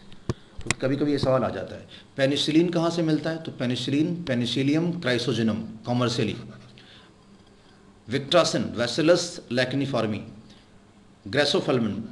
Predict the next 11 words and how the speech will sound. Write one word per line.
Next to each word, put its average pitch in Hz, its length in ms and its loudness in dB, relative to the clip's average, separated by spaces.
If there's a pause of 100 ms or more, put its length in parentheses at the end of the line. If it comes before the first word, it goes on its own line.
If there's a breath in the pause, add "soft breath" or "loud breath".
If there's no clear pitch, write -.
(160)
Bacil-, 123 280 -2
अब 170 220 -2
ये 180 240 2
मैच 120 260 -2
हो 110 60 -4
जाएगा 98 380 -4 (100)
नाम 104 240 -2
से, - 180 -10 (440 loud breath)
but 135 120 -2
ये 180 160 4
streptokinnin 175 800 0